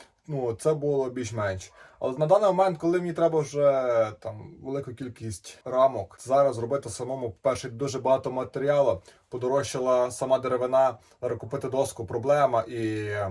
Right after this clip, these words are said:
вибрати якісну дос-, доску важко. Тому легше придбати рамочки. Пізніше, коли обробляю цю дошку там на станках,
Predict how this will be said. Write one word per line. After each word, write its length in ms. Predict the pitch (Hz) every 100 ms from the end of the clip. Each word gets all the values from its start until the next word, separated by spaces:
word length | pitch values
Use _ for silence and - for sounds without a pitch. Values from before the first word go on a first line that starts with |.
| 85 -
вибрати 380 | 135 139 135 131
якісну 440 | 143 139 117 117
дос-, 280 | 110 104 - -
доску 360 | 120 113 -
важко. 420 | 110 110 - - 92 - - - _ _
Тому 240 | 165 190 165
легше 320 | 170 - -
придбати 540 | 151 156 143 143 147
рамочки. 580 | 147 147 143 117 - 117
Пізніше, 360 | 156 180 175 156
коли 220 | 175 185
обробляю 460 | 170 170 180 180
цю 120 | - 147
дошку 300 | 143 - 117
там 160 | 120
на 160 | 120 113
станках, 560 | - 123 135 143 131